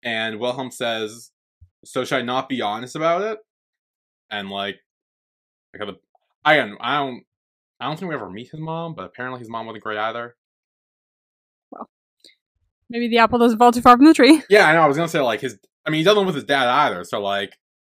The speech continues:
Speaker 1: clearly he's not close with any of his parents.
Speaker 2: Damn.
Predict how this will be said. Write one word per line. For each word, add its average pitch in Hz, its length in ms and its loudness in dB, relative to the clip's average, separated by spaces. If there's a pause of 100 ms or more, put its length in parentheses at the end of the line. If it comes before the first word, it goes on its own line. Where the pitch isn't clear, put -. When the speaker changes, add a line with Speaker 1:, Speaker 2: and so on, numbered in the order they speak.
(180)
Speaker 1:
clearly 117 580 -8 (760)
he's 113 180 -18
not 113 160 -10
close 110 180 -10
with - 80 -16
any 104 140 -14
of 95 60 -18
his 85 160 -18
parents. 87 420 -20 (720)
Speaker 2:
Damn. 208 480 -12